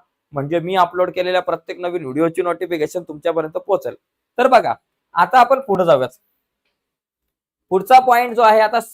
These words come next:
डायरेक्ट आपला जो सराव संच दोन पॉइंट एक आहे, याच्यातली काही गणितं.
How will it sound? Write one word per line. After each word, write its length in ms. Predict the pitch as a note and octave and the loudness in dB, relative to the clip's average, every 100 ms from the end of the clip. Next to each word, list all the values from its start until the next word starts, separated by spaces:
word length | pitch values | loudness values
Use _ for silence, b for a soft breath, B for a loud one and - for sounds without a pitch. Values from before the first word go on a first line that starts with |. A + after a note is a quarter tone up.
| E3 | -2
डायरेक्ट 420 | F3+ F#3+ A3+ A3+ | 0 2 0 0
आपला 280 | F#3+ G3 G3+ | -2 -2 -2
जो 120 | G#3+ | -2
सराव 320 | G#3+ E3 G3 | -2 2 2
संच 300 | G3+ F3+ E3 F#3 | 0 -4 -6 -6
दोन 240 | E3+ E3 | -6 -6
पॉइंट 260 | E3+ F3 E3+ | -4 -4 -4
एक 160 | E3+ | -6
आहे, 80 | F3 | -6
याच्यातली 340 | - C3+ C#3 | -6 -12 -14
काही 200 | D3 B2+ E3 | -14 -8 -4
गणितं. 300 | G#3 - | -4 -6